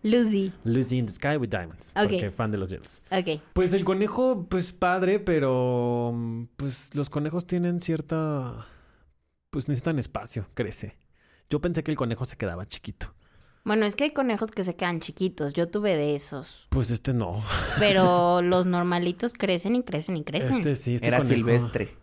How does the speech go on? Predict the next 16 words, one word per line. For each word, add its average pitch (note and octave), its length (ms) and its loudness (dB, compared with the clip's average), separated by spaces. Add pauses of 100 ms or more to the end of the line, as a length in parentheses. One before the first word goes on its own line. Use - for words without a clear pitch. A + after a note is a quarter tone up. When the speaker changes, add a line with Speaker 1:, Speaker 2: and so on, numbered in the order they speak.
(120)
Speaker 2:
O C#3+ 100 0
sea, C3+ 180 0
no D3 260 4
creció D3+ 460 2
como C#3+ 180 -2
una B2+ 160 0
liebre, A#2 340 0
porque G#2+ 260 -4
sé G#2+ 140 -4
que A#2 80 -2
las G2+ 100 -4
liebres G2 220 -4
son G#2+ 160 -6
muy A2 220 0
grandes. G2 420 -6
Speaker 1:
Sí. E3 340 -4